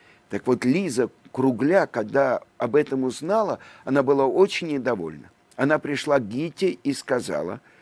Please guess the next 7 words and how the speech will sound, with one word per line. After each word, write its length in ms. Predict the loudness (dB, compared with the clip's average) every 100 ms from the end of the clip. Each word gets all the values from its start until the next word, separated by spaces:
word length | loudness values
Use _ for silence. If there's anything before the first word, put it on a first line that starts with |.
| _ -20 -16
что 320 | -12 -2 -2
они 420 | 0 -2 -4 -6 -14 _ _ _
должны 420 | -6 -4 -2 -2
заняться 840 | 0 0 0 -2 -4 -8 -10 -10 -10 -14 _ _ _
обмыванием 1080 | 2 2 2 0 -2 -4 -4 -4 -4 -6 -8 -18 _ _ -8
покойных 600 | -8 -4 -2 -2 -4 -6
женщин, 560 | -8 -8 -10 -12 -16